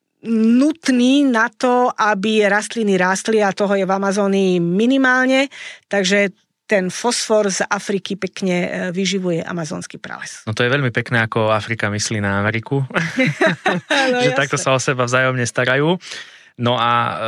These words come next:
Speaker 2: e, ešte ten dopad, ty si povedala, že má dôležité, e, vlastnosti práve pre pôdu, že ju vyživuje.
Speaker 1: Áno.
Speaker 2: Ale zároveň tá masa, e, vzduchu má aj, povedzme, čiastočný dopad aj na klímu.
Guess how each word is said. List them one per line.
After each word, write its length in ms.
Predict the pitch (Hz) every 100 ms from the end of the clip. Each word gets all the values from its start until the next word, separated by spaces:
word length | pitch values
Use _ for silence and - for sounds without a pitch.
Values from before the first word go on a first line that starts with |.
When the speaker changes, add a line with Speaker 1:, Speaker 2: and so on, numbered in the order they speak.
| 110 110
Speaker 2:
e, 140 | - 135
ešte 240 | 143 147
ten 100 | 135
dopad, 360 | 123 113 123 139
ty 160 | -
si 100 | 117
povedala, 400 | 127 117 113 113
že 80 | 113
má 100 | 117
dôležité, 640 | 110 117 117 113 110 113 107 107 107 104
e, 60 | 101 - 87 73 107 107 107 107 104
vlastnosti 560 | 107 110 - 107 - -
práve 340 | - 101 104
pre 180 | - 90
pôdu, 560 | - 98 107 143 208
že 140 | 131 92
ju 100 | 92
vyživuje. 540 | 98 104 120 135 160
Speaker 1:
Áno. 260 | 202 254 311 - _ -
Speaker 2:
Ale 180 | 104 107
zároveň 440 | 117 127 147 139
tá 100 | 110
masa, 520 | 101 117 135 127 107 - _
e, 320 | - 95 92
vzduchu 340 | 90 98 110 139
má 400 | 110 123 143 -
aj, 460 | 110 123 135 131 131 _ _ _
povedzme, 360 | 131 127 123 104
čiastočný 500 | 113 120 127 - 110
dopad 380 | 110 107 113
aj 100 | 107
na 160 | 107 110
klímu. 640 | 110 113 113 113 107 110